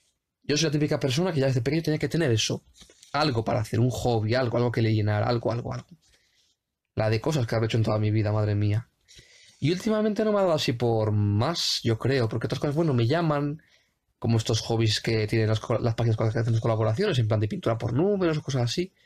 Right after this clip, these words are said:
Puf, pero es que entre el tiempo, el espacio, no sé. Al final últimamente no cojo así nada nuevo. Y, y nada, yo creo que no tengo así mucho más para contaros.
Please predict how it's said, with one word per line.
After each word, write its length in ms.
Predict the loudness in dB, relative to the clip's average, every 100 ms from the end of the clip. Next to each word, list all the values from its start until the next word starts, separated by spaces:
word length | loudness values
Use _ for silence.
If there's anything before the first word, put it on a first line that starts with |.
| _ _ _ _ _ _ _ _
Puf, 320 | -2 -2 -6 -10 -6
pero 100 | -4
es 80 | -2
que 580 | 0 2 2 2 0 0
entre 220 | 0 2
el 80 | 0
tiempo, 580 | 2 2 0 -2 -6 -8 _ _ _ _
el 140 | -2 0
espacio, 640 | 0 0 0 0 -4 -2
no 100 | 0
sé. 200 | 0 -2 -8 -20 _ _ _ _ _ -20 -20 _ _ _ _ _ _ -8
Al 120 | -4
final 220 | 0 0
últimamente 300 | 2 0 0
no 80 | 0
cojo 160 | 0
así 140 | 2 2
nada 180 | 2 2
nuevo. 380 | 2 0 -2 -8 _ _ _ _ _ _ _ -20 _ _ _ _ _ -20 -20 _ _ _ _ _
Y, 560 | -2 2 2 2 2 2
y 60 |
nada, 220 | 2 2 0
yo 100 | 0
creo 100 | 0
que 60 | 0
no 60 |
tengo 140 | 0 0
así 100 | 0
mucho 140 | 2
más 140 | 0 -2
para 160 | -4
contaros. 720 | -2 0 0 0 -2 -6 -14